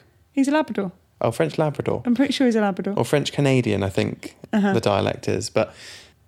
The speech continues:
Speaker 2: yeah, they, they meet while they're camping and they make really good friends for a few days.
Speaker 1: Yeah.
Speaker 2: And then Jean-Luc goes and
Speaker 1: Yeah.
Speaker 2: they don't get a chance to say goodbye.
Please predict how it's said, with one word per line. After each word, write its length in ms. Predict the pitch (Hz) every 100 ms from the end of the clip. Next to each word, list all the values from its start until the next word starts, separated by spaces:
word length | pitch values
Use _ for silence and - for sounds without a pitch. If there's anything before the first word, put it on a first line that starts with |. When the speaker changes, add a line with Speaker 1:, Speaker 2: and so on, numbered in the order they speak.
| -
Speaker 2:
yeah, 200 | 113 104
they, 200 | 107 104
they 240 | 113 110
meet 220 | 117 113
while 120 | 110
they're 120 | 110 107
camping 640 | 131 123 123 123 120 123 -
and 160 | 113
they 80 | 113
make 240 | 117 117
really 240 | 131 135 127
good 160 | 127
friends 300 | - 139 131
for 80 | -
a 40 | 131
few 200 | 143 135
days. 520 | 135 135 135 - - _ _ -
Speaker 1:
Yeah. 200 | 240 214
Speaker 2:
And 60 | 127
then 160 | 123 123
Jean-Luc 340 | 127 127 127
goes 560 | 131 127 123 - - - _ _ _ -
and 80 | 262
Speaker 1:
Yeah. 240 | 254 240
Speaker 2:
they 80 | 240
don't 140 | 120 107
get 180 | 101
a 20 | -
chance 160 | 120
to 40 | -
say 20 | 120
goodbye. 380 | 120 120 113